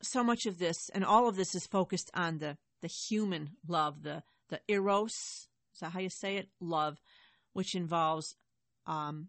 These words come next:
physical affection, you know, the, the feel-good, emotional type love, not, not the sacrificial love that loves truth, um, at all costs and, and loves someone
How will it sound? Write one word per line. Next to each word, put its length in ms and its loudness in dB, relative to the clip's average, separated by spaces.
physical 600 -2
affection, 640 -6
you 80 -8
know, 140 -6
the, 100 -8
the 60 -4
feel-good, 600 0
emotional 800 0
type 320 -2
love, 340 -2
not, 320 0
not 260 2
the 140 -2
sacrificial 1300 -4
love 440 2
that 200 -2
loves 480 -2
truth, 680 -8
um, 400 -2
at 140 0
all 160 4
costs 560 0
and, 180 -4
and 240 -2
loves 240 0
someone 600 -4